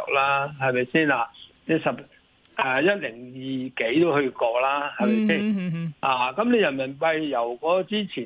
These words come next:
Speaker 1: 嘅七點三六、三七，
Speaker 2: 而家去返七點一四㗎啦，已經係啊，係啊。
Speaker 1: 七點一一啊，去試過啦，
Speaker 2: 嗯。
Speaker 1: 係咪先？我諗仲有機會轉強嘅人民幣。
Speaker 2: 嗯。
Speaker 1: 因為我哋睇返咧，其實日本紙都，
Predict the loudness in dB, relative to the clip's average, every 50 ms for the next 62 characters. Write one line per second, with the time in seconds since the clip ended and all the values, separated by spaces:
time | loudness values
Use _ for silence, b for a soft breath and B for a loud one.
0 | -4 -2 -2 0 0 0 0 0 0 -2 -2 0 0 0 0 2 0 0 -2 -4
1 | -2 0 0 0 0 -2 -4 -2 -2 -2 -2 -2 -2 -2 -2 -2 -2 _ -2 2
2 | 2 4 4 2 2 2 0 0 0 0 -2 -2 -2 0 0 0 0 0 0 0
3 | 2 2 2 2 2 0 0 0 2 0 0 0 -2 -4 -4 -4 -4 -2 -2 -2
4 | -2 0 0 0 0 0 -4 -4 -2 0 2 2 0 0 -2 -2 0 0 0 0
5 | 0 -2 -2 -2 0 2 2 2 2 2 2 0 0 0 0 0 0 0 2 2
6 | 2 0 0 2 2 2 2 0 B B B B B B B 0 2 2 2 0
7 | -2 -4 -6 -6 -4 -2 -2 -2 -2 2 2 2 4 4 4 4 4 2 2 0
8 | -4 -4 -2 -2 -2 -2 0 0 0 0 0 -2 -4 -4 0 0 2 2 0 -2
9 | -2 -4 -4 -2 0 0 0 0 0 -2 -6 _ -4 -4 -2 -2 -2 -2 0 0
10 | 2 2 2 2 0 0 -2 -2 -2 -2 -2 0 0 0 0 0 0 0 0 -2
11 | -2 -2 -4 -4 -6 -6 -4 -2 -2 -2 -2 -6 _ _ _ _ _ _ -6 -2
12 | -2 -2 -2 -2 0 2 2 2 2 2 2 2 4 4 4 2 0